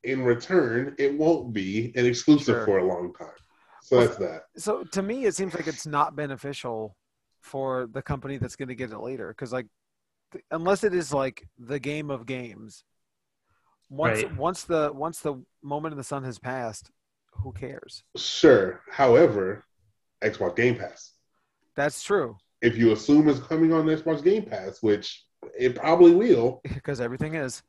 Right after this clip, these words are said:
Speaker 1: Why, why would anyone, if you have both PlayStation and Xbox, unless you wanna play it the day it comes out, you wait till September of next year and just play it for free.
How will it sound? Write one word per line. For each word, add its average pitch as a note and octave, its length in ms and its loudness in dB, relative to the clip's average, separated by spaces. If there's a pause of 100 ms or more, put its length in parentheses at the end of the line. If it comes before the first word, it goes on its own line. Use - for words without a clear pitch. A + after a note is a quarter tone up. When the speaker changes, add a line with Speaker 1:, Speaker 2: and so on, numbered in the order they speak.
(160)
Speaker 1:
Why, C#3+ 560 0
why C3+ 380 0
would D#3+ 160 8
anyone, C3+ 800 -2 (720)
if D3 220 2
you E3 80 4
have D#3 400 2
both A#2 400 8
PlayStation A#2 500 0
and - 140 0
Xbox, E2+ 360 -10
unless A#2+ 300 -4
you D3+ 60 0
wanna C#3 240 2
play D3+ 280 -4
it C#3+ 180 0
the A#2+ 80 -6
day A#2 240 -2
it C3+ 140 -4
comes A#2 220 -6
out, A2 340 -4 (1000)
you A#2+ 220 0
wait B2 320 -2
till C3+ 180 2
September A#2+ 840 -4
of G#2 100 -4
next G#2+ 240 -6
year F#2+ 440 -6
and G2+ 140 -8
just G#2+ 260 -8
play B2+ 160 4
it A#2+ 100 0
for G#2 140 -4
free. G2 260 -8